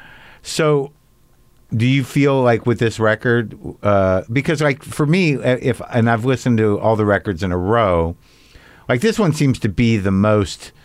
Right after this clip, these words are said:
uh, it's the biggest sounding, and there's, you know, there's a lot of things going on in, musically in a lot of the songs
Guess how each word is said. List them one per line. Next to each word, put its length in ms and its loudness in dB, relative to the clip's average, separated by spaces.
uh, 460 0
it's 200 -4
the 80 -2
biggest 400 -2
sounding, 600 -2
and 160 0
there's, 200 0
you 200 -2
know, 140 0
there's 240 0
a 40 0
lot 280 2
of 160 -2
things 340 0
going 300 0
on 260 2
in, 180 -4
musically 600 0
in 80 0
a 100 2
lot 160 2
of 80 -6
the 80 -2
songs 580 -4